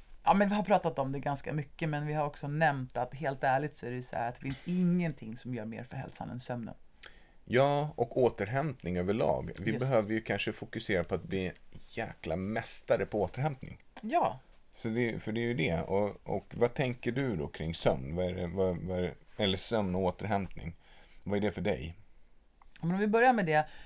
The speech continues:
Speaker 1: kapitlet. Vi
Speaker 2: Mm.
Speaker 1: delar ju upp vår holistiska modell i, eh, om man tänker sig en stor rund cirkel.
Speaker 2: Mm.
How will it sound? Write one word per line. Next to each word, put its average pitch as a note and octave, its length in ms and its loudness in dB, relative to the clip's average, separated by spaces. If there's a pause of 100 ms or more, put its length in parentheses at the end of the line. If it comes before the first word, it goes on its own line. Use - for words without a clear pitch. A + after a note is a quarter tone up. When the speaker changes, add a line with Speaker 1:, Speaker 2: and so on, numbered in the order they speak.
Speaker 1:
kapitlet. - 760 -6
Vi - 60 -4
Speaker 2:
Mm. - 180 2
Speaker 1:
delar F3+ 220 4
ju C#3+ 60 0
upp C#3 120 -6
vår C3 100 0
holistiska C3+ 640 -4
modell C3+ 460 -2 (100)
i, B2+ 280 -6 (480)
eh, B2+ 240 0
om D3 80 -4
man D#3+ 100 -2
tänker F3+ 260 -4
sig C#3+ 140 -6
en B2+ 200 -4 (120)
stor C3 340 -10
rund C3 320 -4
cirkel. D#3 460 0 (340)
Speaker 2:
Mm. - 140 -10